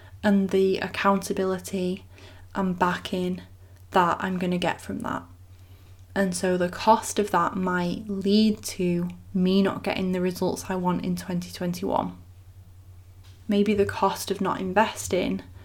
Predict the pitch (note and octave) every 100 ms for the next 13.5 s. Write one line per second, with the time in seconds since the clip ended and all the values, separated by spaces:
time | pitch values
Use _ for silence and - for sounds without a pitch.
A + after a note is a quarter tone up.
0 | - - - - - G#3+ F#3+ F#3 - -
1 | F#3 F#3+ F#3+ F#3 G3 F3+ - F#3+ F#3 F#3
2 | F#3 F#3 - G#3 A3 G#3+ F#3+ F#3 F#3 -
3 | - - - F#3 - G3 - G3 - F#3+
4 | - - - G3+ F#3+ F#3 - F#3+ G3 F#3+
5 | G3 G3 G3 F#3+ F#3+ F#3+ - - - -
6 | - - - G3+ F#3+ F#3 F#3 F3+ F3 -
7 | - - - - - - - - - G#3
8 | F#3+ - F#3 F#3 F#3 - - - G3+ G3
9 | - - G3+ - - F#3 - G3 F#3 F#3
10 | - - G#3 F#3+ - F3 - - F3+ E3
11 | F3 F3+ - - G3+ - F#3+ F#3+ F#3 -
12 | F3 - - G3 F#3 F3+ F3 F3 - -
13 | G3+ G3+ G3+ G3+